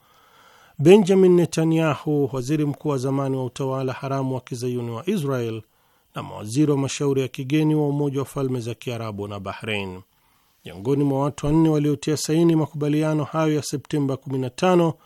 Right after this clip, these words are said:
Netanyahu na Trump kwa sasa hawako madarakani baada ya kubwagwa katika ulingo wa siasa. Hii ina maana kwamba makubaliano hayo hayakuwa na taathira yoyote muhimu, hata kuwapiga, katika kuwapiga jeki wanasiasa hao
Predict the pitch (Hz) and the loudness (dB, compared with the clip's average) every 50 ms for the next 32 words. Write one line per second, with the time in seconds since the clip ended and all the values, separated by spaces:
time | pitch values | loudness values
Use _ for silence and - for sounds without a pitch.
0 | _ _ _ _ _ _ _ _ _ _ - 143 - - 143 143 147 147 156 151 | _ _ _ _ _ _ _ _ _ _ -14 -10 -4 0 2 4 4 4 4 2
1 | 143 - 156 147 143 143 135 - - - 165 160 156 - - - 156 139 - - | 2 0 0 0 0 0 -2 -4 -2 -2 0 2 0 0 -2 -4 -4 -4 -2 -2
2 | 156 147 - - 147 123 139 139 147 151 156 147 - 160 151 156 156 147 151 151 | -2 -2 -2 -4 -6 -4 -4 -2 0 0 0 -2 -2 -2 -2 0 0 0 0 -2
3 | 156 147 - - 180 180 175 175 175 170 156 160 156 156 151 143 147 143 131 - | -2 -4 -4 -2 -2 0 2 2 2 2 2 2 0 2 2 0 0 -2 -2 -4
4 | 156 143 139 156 160 156 156 151 147 156 - - 151 127 147 139 123 - 147 139 | -6 -2 -2 0 0 0 0 0 0 -2 -2 -2 -4 -4 -4 -6 -4 -4 -2 -2
5 | 135 135 131 127 120 113 113 110 107 104 101 - - _ 135 123 117 110 107 104 | 0 0 -2 -2 -4 -4 -4 -4 -4 -6 -6 -8 -6 _ -2 -2 0 -2 -4 -6
6 | 101 98 - - - - 110 104 104 101 - - 110 101 92 90 - _ _ _ | -6 -8 -8 -8 -4 -2 -2 -2 -2 -4 -6 -6 -6 -6 -6 -6 -10 _ _ _
7 | _ _ _ _ _ - - - - _ _ _ 160 151 226 285 262 233 196 180 | _ _ _ _ _ -20 -20 -20 -20 _ _ _ 2 4 6 6 6 6 4 4
8 | 175 180 185 180 156 - - 185 180 180 170 175 170 165 160 - - 160 165 160 | 4 4 4 2 2 2 2 2 2 4 2 2 2 2 0 0 -2 -2 0 2
9 | 156 156 156 151 151 147 139 - - 151 147 143 139 139 - - 139 139 139 135 | 2 2 2 2 0 0 -2 -4 -4 -4 -2 0 0 -2 -2 -2 -2 -2 -2 -4
10 | - - 156 151 143 143 139 131 - - - 135 123 - - - 170 160 151 151 | -4 -4 -2 0 0 0 -2 -4 -4 -6 -6 -6 -6 -8 -6 -2 -2 0 0 0
11 | 143 139 139 139 135 135 135 123 - - 131 117 107 107 - - 208 202 190 190 | -2 0 0 0 0 0 -2 -2 -2 -6 -8 -8 -8 -6 -2 0 2 2 2 0
12 | 202 - _ - - 87 - - 160 147 - - 170 160 156 - 180 170 160 170 | 0 -4 _ -12 -12 -12 -6 -6 -6 -6 -4 -2 -2 -2 -2 -4 -6 -4 -4 -4
13 | 160 - - 160 - 185 180 - 180 - - 180 170 170 - 180 165 175 175 160 | -4 -4 -6 -4 -4 -4 -2 -2 -6 -4 0 0 0 0 -2 -4 -2 -2 0 4
14 | 165 185 185 - - 185 175 170 165 143 - - 156 151 143 - 151 139 147 160 | 4 4 4 4 0 -2 0 0 -2 -4 -4 -6 -6 -6 -6 -6 -6 -4 0 2
15 | 160 160 156 147 | 2 2 2 0